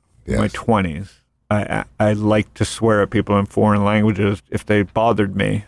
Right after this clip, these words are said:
Speaker 1: And so I knew how to swear pretty well in Norwegian.
Speaker 2: You were really good at it.
Speaker 1: And, uh, it, it goes as both a pickup line, but I tell you, it only, you don't use it with very white people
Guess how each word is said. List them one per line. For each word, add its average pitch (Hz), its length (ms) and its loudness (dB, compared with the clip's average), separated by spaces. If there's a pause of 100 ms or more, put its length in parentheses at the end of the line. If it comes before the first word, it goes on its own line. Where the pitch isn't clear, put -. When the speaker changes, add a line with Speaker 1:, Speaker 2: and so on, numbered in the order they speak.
(140)
Speaker 1:
And 110 140 2
so 117 240 0
I 139 380 0
knew 143 200 2
how 123 140 0
to 117 80 -2
swear 113 680 0 (280)
pretty 175 240 4
well 120 320 4
in 107 140 2
Norwegian. 101 500 -2
Speaker 2:
You 95 60 2
were 76 200 4
really 67 180 0
good 65 180 -2
at 57 180 0
it. - 80 -8 (300)
Speaker 1:
And, 127 420 2
uh, 147 480 4
it, 139 80 -2 (240)
it - 200 -2
goes 147 240 2
as 139 80 0
both 147 260 0
a 135 60 0
pickup 180 360 0
line, 185 380 2 (140)
but 151 100 2
I 135 60 0
tell 180 180 0
you, 147 140 4
it 135 40 4
only, 147 520 4 (320)
you 113 100 0
don't 151 240 2
use 151 140 4
it 143 60 4
with 117 180 2 (160)
very 117 320 4
white 107 380 0
people 104 420 -2